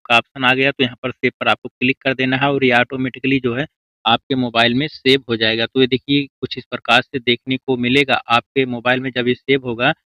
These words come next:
तो आप इसको बहुत आसान तरीके से पढ़ पाएंगे। अभी देखिए इसको आप जैसे zoom करेंगे तो ये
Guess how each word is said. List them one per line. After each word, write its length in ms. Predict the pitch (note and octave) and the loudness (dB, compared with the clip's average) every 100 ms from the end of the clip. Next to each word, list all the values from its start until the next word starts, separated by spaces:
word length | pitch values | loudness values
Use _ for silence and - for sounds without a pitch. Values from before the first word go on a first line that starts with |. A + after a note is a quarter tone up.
| _ _ - | _ _ 0
तो 140 | D3+ D#3 | 2 2
आप 220 | B2+ C3 C3 | 2 2 0
इसको 220 | - C#3 A#2+ | -4 -6 -4
बहुत 260 | A#2 C3+ | -6 -2
आसान 340 | A#2+ A#2+ B2+ C3 | 0 0 -6 -6
तरीके 300 | C3 B2 C3 | -8 -6 -10
से 120 | - _ | -10 _
पढ़ 100 | C3 | -6
पाएंगे। 360 | - B2 B2+ C3+ | -2 -2 2 -2
अभी 180 | B2 | -2
देखिए 300 | B2+ B2+ - | -4 -4 -2
इसको 260 | C3 _ C#3 | -6 _ -2
आप 260 | A#2+ A#2+ B2 | 0 0 -4
जैसे 300 | - A#2+ _ | -2 -2 _
zoom 200 | B2+ C3+ | -2 -2
करेंगे 340 | C3+ B2 B2 D3 | -2 -6 -2 -4
तो 120 | |
ये 60 | C#3 | -2